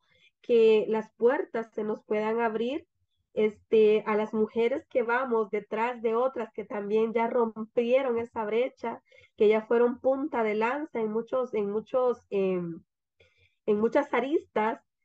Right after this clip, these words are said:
Así es que para mí es un orgullo estar con ustedes. Les voy a compartir mi pantalla, em,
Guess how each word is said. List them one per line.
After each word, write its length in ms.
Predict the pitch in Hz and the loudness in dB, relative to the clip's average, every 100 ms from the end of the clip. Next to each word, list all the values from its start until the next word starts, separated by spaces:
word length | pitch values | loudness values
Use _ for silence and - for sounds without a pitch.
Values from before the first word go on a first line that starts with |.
| _ | _
Así 300 | 214 208 220 | -8 -6 0
es 120 | 214 202 | 0 0
que 180 | - 233 | 2 2
para 300 | 226 214 202 | 2 -2 -2
mí 260 | 202 208 214 | -2 -2 -2
es 160 | 220 | -2
un 140 | 233 214 | -4 -2
orgullo 420 | 196 185 208 220 | -4 -2 -2 -2
estar 280 | 277 214 208 | -6 -10 -8
con 200 | 214 214 | -6 -6
ustedes. 460 | 233 269 269 240 220 | -2 0 2 0 0
Les 200 | 220 202 | -2 2
voy 140 | 233 | 2
a 100 | 262 | 0
compartir 540 | - _ 262 240 240 240 | -4 _ -8 -4 -6 -4
mi 120 | 254 | -4
pantalla, 640 | - 208 220 233 285 339 427 _ _ _ _ _ _ _ _ _ - | -4 -6 -2 0 2 0 -2 _ _ _ _ _ _ _ _ _ -2
em, 720 | 220 202 202 196 190 190 190 | 0 0 -2 -4 -4 -6 -8